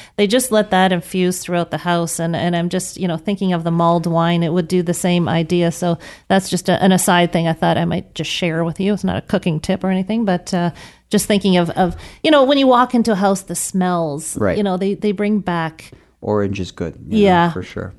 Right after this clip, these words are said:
Speaker 1: And, you know, you, you have your, your own traditions. Now, are, are you and your wife of the same cultural background?
Speaker 2: No. Um, I'm Spanish Filipino. My wife's, uh, Chinese Italian. So there's, there are four cultures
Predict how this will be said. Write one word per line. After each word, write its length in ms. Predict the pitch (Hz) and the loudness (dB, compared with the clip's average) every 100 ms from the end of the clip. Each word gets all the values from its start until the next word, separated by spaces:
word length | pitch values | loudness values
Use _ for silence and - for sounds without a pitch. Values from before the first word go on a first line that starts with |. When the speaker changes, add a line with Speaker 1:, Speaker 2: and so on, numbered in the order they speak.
| - | -4
Speaker 1:
And, 160 | 262 | -2
you 80 | 247 | 0
know, 140 | 285 269 | 2 2
you, 160 | 262 | 0
you 180 | 185 233 | 0 2
have 260 | 240 269 285 | 4 4 4
your, 220 | 269 - | 2 2
your 220 | 214 214 | 2 2
own 200 | 202 202 | 4 2
traditions. 500 | 190 180 170 220 208 | 0 -2 0 -2 0
Now, 160 | 214 208 | 4 4
are, 100 | - - - | 2 -8 0
are 100 | 220 | 0
you 320 | 220 254 262 | 2 2 2
and 120 | 240 | 2
your 140 | 233 226 | 2 2
wife 400 | 214 214 214 - | 4 2 0 -2
of 320 | 214 208 190 | 0 2 0
the 80 | 214 | -2
same 420 | 208 214 208 208 | 0 0 2 0
cultural 420 | 202 220 202 220 202 | -2 -2 0 0 0
background? 520 | 196 208 240 247 139 | 0 -2 0 4 6
Speaker 2:
No. 320 | 131 123 117 - - | 6 4 0 -8 -2
Um, 460 | 113 113 107 107 | 2 4 4 4
I'm 160 | 110 127 | 2 0
Spanish 420 | - 110 107 104 | 2 2 2 2
Filipino. 560 | - 98 95 98 92 101 | -2 -4 -2 -2 0 0
My 180 | 90 87 | -2 -2
wife's, 540 | 85 87 87 - - | -2 -2 -4 -8 -6
uh, 320 | 80 80 71 - | -4 -2 -4 -8
Chinese 420 | - 87 87 90 | -4 0 0 0
Italian. 520 | 85 98 80 90 101 113 | -2 -2 -2 -2 -2 -4
So 220 | - 95 | -2 0
there's, 400 | 98 92 - - - | 0 -2 -12 -20 -6
there 160 | 98 | -4
are 40 | 85 | 0
four 240 | 147 156 | 2 2
cultures 560 | 147 123 - - 82 | 2 0 0 -4 -4